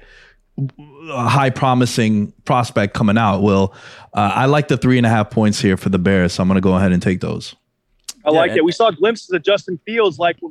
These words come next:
Speaker 2: that Clemson, uh, Ohio State game where he torched me. I lost
Speaker 3: Right.
Speaker 2: a lot of money on that game, guys, and, uh,
Speaker 3: <laughs>
Speaker 2: I saw glimpses of that against Green Bay last week, so I'm gonna take him. <laughs>
Speaker 3: Yeah, and then David Montgomery's been looking good. He's been averaging, you know, a little over four yards a carry,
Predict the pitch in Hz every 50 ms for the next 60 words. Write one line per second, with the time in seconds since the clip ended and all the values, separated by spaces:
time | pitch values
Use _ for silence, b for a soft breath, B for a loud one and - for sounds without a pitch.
0 | - _ - 170 160 - - 208 208 208 196 - 202 196 185 185 180 175 180 175
1 | 175 180 202 196 190 185 - - 208 233 240 - 180 175 180 170 170 170 160 -
2 | 185 190 226 226 - - 170 135 _ _ _ _ - 170 175 202 226 247 214 208
3 | 208 226 233 233 214 226 247 247 233 202 - 196 165 185 180 175 170 170 180 185
4 | 202 190 151 190 185 185 170 165 196 175 139 - - - 180 - 226 214 185 196
5 | 220 240 196 - 180 185 180 170 165 190 180 180 180 165 180 160 - - 180 196
6 | 202 180 202 208 202 185 175 170 151 - 175 175 165 - - 180 180 196 190 165
7 | - 190 175 - - - _ _ _ _ - 151 147 - - - - _ - -
8 | 151 160 170 160 135 131 139 143 139 120 143 170 175 180 180 165 139 113 135 147
9 | 160 139 110 107 113 113 104 - 104 92 110 117 110 92 104 110 104 117 101 85
10 | 104 107 104 101 92 107 95 95 92 - - 117 104 90 87 85 69 101 107 101
11 | 92 92 98 92 92 - - 104 101 98 98 95 92 90 92 - - 95 95 95
12 | 90 85 85 85 82